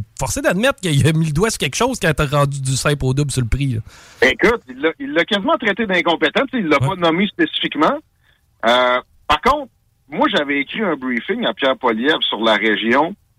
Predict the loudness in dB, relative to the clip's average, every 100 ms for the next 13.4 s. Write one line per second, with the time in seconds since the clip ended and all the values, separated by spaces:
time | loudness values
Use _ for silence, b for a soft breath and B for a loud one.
0 | _ _ _ 2 2 2 -4 -4 -2 0
1 | -2 -2 -2 -2 -2 -2 -6 -10 -4 -2
2 | 2 0 0 -2 2 4 4 2 2 2
3 | 0 -2 -2 -6 -4 -4 -4 -6 _ _
4 | _ _ _ -6 0 0 -2 _ _ _
5 | -20 -8 -8 -6 -2 0 2 0 -2 -4
6 | 0 2 2 0 -2 -2 -2 -8 -12 -8
7 | -2 -2 0 2 2 0 -4 -2 -2 -2
8 | -4 -4 0 0 0 -4 _ _ _ -6
9 | -4 -2 2 2 0 -6 _ _ 0 0
10 | -2 -12 _ _ _ _ 0 0 0 -2
11 | 0 0 -2 -4 -4 0 -2 0 -2 0
12 | 0 -2 -4 -4 -2 0 0 0 -6 -2
13 | 0 2 2